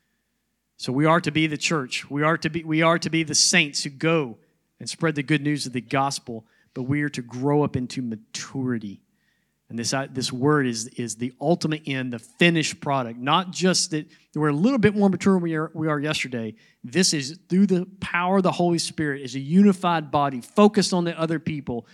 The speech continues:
that we grow into the end result of what God has called us to do.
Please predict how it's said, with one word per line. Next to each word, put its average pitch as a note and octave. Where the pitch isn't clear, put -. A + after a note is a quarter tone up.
that C#3
we D#3
grow E3
into C3+
the B2+
end E3+
result C#3
of G#2+
what G#2+
God C#3+
has C3+
called C3
us A#2+
to B2
do. A2